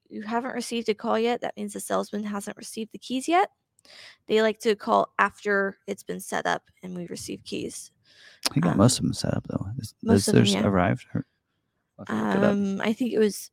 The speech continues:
Speaker 1: almost here. So,
Speaker 2: Yeah, I don't think it's here yet.
Speaker 1: um, and I haven't been here today. And Monday I was focused on Maverick
Speaker 2: I haven't,
Speaker 1: orders,
Speaker 2: I
Speaker 1: and
Speaker 2: got,
Speaker 1: so
Speaker 2: I got no sheets today, so I
Speaker 1: Yeah.
Speaker 2: don't think we had anything come in today.
Speaker 1: But we've, we've been focused on a couple of other things. So,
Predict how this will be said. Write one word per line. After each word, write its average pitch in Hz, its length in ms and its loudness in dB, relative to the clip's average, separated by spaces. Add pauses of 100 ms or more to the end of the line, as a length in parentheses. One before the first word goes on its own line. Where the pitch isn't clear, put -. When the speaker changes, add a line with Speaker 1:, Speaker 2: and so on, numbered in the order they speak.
Speaker 1:
almost 190 440 -2
here. 175 240 -4 (440)
So, - 200 -10
Speaker 2:
Yeah, - 80 0
I - 40 -2
don't - 160 -4
think - 140 -6
it's - 100 -8
here - 120 0
yet. - 120 0
Speaker 1:
um, 214 260 6
and 214 120 0
I 220 100 4
haven't 220 320 0
been 220 120 -4
here 226 160 -2
today. 233 360 2
And 202 260 -4
Monday 226 460 2
I 190 160 2
was 190 200 -2
focused - 440 -6
on 196 180 -4
Maverick 214 400 2 (260)
Speaker 2:
I 110 60 8
haven't, 135 140 8
Speaker 1:
orders, - 280 2
Speaker 2:
I 113 60 -4
Speaker 1:
and 131 100 2
Speaker 2:
got, 107 140 4
Speaker 1:
so 98 380 -4 (100)
Speaker 2:
I 123 80 4
got 113 100 6
no 90 120 6
sheets - 340 0
today, - 340 -2
so - 320 -20 (140)
I - 40 -8
Speaker 1:
Yeah. 190 80 -4
Speaker 2:
don't - 100 -6
think - 160 -8
we 85 80 2
had 87 140 4
anything 87 240 0
come 76 180 -2
in 82 60 -2
today. - 280 -4 (240)
Speaker 1:
But 233 160 0
we've, 247 280 -2 (100)
we've 247 220 -4
been 233 180 -4
focused 214 420 -6
on 196 240 -4
a 202 60 -6
couple 208 240 -6
of 190 60 -4
other 190 220 0
things. 196 380 -8
So, 190 300 -2